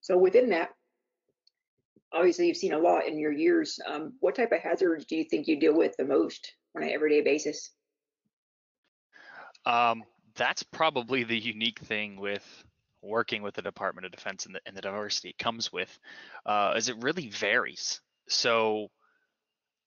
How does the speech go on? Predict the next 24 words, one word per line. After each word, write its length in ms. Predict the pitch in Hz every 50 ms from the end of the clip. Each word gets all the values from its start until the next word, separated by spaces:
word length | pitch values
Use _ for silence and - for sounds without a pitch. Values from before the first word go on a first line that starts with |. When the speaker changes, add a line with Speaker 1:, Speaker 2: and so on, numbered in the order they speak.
| _ _ _ _ _ -
Speaker 2:
I, 340 | 117 120 120 123 - - 123
you 80 | - 151
know, 80 | 135
if 100 | 127 -
I 60 | - 127
had 180 | 131 151 156
to 160 | 131 107 98 - _ _ _ _ _ _ -
pick 280 | 120 - 147 - -
something, 640 | - - - - 113 120 123 - 147 139 147 151 139
I 320 | - 104 107 110 113 107
work 280 | 104 104 113 127 131 -
a 60 | 120
lot 360 | 110 104 107 110 117 123 -
with 180 | 113 107 117 -
the 120 | - 110 101
Air 120 | 101 117
Force 280 | - - 113 110 101 -
side, 200 | - 107 101 98
actually. 380 | 98 101 - - - 101 98
We 140 | 98 110 107
have, 280 | 101 104 98 101 - - _ _ _ _ _ _ _ _ - -
um, 180 | 101 92 87 90 _ _
you 80 | - 107
know, 60 | 101